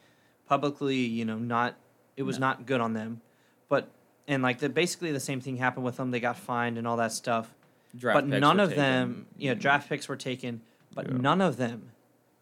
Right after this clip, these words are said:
Speaker 1: got their championships taken away. You know, the Red Sox,
Speaker 2: No.
Speaker 1: it wasn't as well known.
Speaker 3: Mm.
Speaker 1: I don't remember what they did to cheat exactly.
Speaker 2: It was probably sign stealing or something.
Speaker 3: Yeah.
Speaker 1: Um,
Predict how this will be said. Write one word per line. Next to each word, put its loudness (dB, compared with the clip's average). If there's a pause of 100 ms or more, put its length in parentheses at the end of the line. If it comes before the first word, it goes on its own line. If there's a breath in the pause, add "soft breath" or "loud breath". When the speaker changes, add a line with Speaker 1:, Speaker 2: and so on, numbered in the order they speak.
Speaker 1:
got 0
their 4
championships -6
taken -10
away. -16 (420)
You -10
know, 2
the 0
Red 6
Sox, -2 (480)
Speaker 2:
No. -18 (100)
Speaker 1:
it 0
wasn't 4
as 2
well 2
known. 4
Speaker 3:
Mm. -18
Speaker 1:
I 2
don't 4
remember 2
what 0
they -4
did -6
to -16
cheat -12
exactly. -8
Speaker 2:
It -12
was -6
probably -4
sign -8
stealing -14
or -14
something. -2
Speaker 3:
Yeah. 2
Speaker 1:
Um, -2